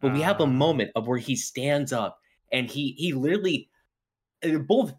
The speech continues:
Speaker 1: figuratively and physically casts his, his insecurities to the side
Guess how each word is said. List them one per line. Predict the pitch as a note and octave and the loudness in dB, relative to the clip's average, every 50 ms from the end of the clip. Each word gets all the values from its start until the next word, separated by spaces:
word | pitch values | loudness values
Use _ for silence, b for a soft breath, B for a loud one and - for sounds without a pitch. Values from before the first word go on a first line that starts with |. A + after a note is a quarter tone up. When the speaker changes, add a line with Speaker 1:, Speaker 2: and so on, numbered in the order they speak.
| _ _ | _ _
Speaker 1:
figuratively | C#4 C#4 B3 B3+ G#3+ G#3+ - D3+ C#3+ C3+ C3+ C#3 C3 - - | 2 4 4 4 2 0 -2 -6 -6 -4 -4 -4 -4 0 0
and | D3 C#3 B2+ B2 - _ _ | 0 0 0 -4 -8 _ _
physically | - A3+ A#3+ A3 - G3+ - - B2+ A#2 F#2+ - - _ _ _ _ - | 0 0 0 2 0 -2 -2 -2 -6 -6 -6 -8 -12 _ _ _ _ -12
casts | - - F#3 G3+ A3 A3+ A3+ - - - - _ _ _ | -4 -4 0 0 0 -2 -2 -8 -14 -18 -20 _ _ _
his, | _ - F3+ D#3 C#3 C#3 - - | _ -2 0 0 0 -2 -8 -10
his | C#3 D#3 D#3+ D3 C#3 - | -6 -4 -4 -4 -6 -6
insecurities | - D#3 E3+ F#3 F#3 G3 - - - C#3+ C#3 C#3 D3 E3+ E3+ C#3+ - | -6 -6 -6 -4 -6 -8 -8 -8 -6 -4 -4 -2 -2 -4 -8 -12 -12
to | - - B2 | -8 -8 -6
the | A2+ A2+ G#2+ | -4 -4 -6
side | - - - - G#2 A#2 B2+ C3 F3+ G#3 G#3 | -6 -8 -6 -4 -2 0 0 0 0 -2 -4